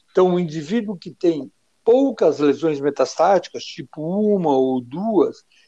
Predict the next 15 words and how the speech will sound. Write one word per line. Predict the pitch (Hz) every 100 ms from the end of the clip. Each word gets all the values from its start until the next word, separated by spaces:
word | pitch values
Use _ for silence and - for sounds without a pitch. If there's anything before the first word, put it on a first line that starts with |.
| _ _
ele | 185 190 185 196 190 _ _ _ _ _ _ _ _ _ _ _ _ _
tem | - 214 214 156
uma | 151 170 170
indicação | 147 170 165 143 180 175
cirúrgica | - - 156 196 196 156 156 170
maior | 156 165 160 165 196 180 - _ _ _
do | - 170
que | 175 190
um | 196
indivíduo | 196 160 139 175 175 160
que | -
tem | - 185
muitas | 165 160 175 180 175 - 147
lesões | 143 139 123 139 127 -
metastáticas, | 120 _ - - - 50 - _ _ _ - -